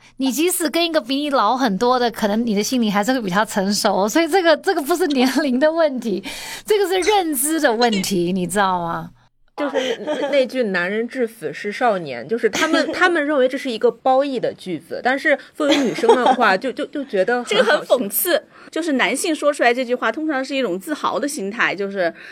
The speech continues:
Speaker 3: 呃，
Speaker 2: 我现在
Speaker 3: 就表示我，
Speaker 2: 很年轻。
Speaker 3: 表示我一直保持着一颗赤子之心，我就是没有改变过。但是从女性，至少是从，比如说从我的角度来讲，我觉得“男人至死是少年”，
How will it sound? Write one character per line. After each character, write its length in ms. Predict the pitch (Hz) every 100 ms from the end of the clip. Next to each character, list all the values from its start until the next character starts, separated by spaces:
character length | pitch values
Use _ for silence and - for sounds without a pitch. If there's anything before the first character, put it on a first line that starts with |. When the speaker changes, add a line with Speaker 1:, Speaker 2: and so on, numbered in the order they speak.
| -
Speaker 3:
呃， 260 | - 185 175
Speaker 2:
我 280 | 175 165
现 80 | 170
在 60 | 190
Speaker 3:
就 60 |
表 160 | 247 226
示 120 | -
我， 180 | 302 220
Speaker 2:
很 60 | -
年 60 |
轻。 20 |
Speaker 3:
表 160 | - 208
示 120 | - 302
我 180 | 208
一 160 | 185 269
直 160 | - 226
保 220 | - -
持 160 | -
着 100 | 202
一 80 | 220
颗 140 | 220 233
赤 240 | - 247
子 120 | 156 156
之 120 | 226
心， 320 | 240 262 269
我 220 | 202 98
就 240 | 208 196 196
是 240 | - 175 -
没 100 | 220
有 100 | 240
改 220 | 233 170
变 220 | 208 190
过。 180 | 185 - - -
但 140 | - 269
是 220 | 277 240
从 260 | 226 247 254
女 160 | 202
性， 340 | 208 277 240 - -
至 100 | 254
少 160 | 190
是 100 | 214
从， 240 | 214 220 220
比 80 | 196
如 100 | 220
说 100 | 226
从 180 | 254
我 100 | 247
的 120 | 202 233
角 180 | 208
度 80 | 190
来 140 | 208 196
讲， 120 | 196
我 60 |
觉 40 | 202
得 60 | 226
“男 160 | 226 262
人 140 | 285
至 100 | 311
死 140 | 214
是 100 | 240
少 220 | 254 285
年”， 100 | 233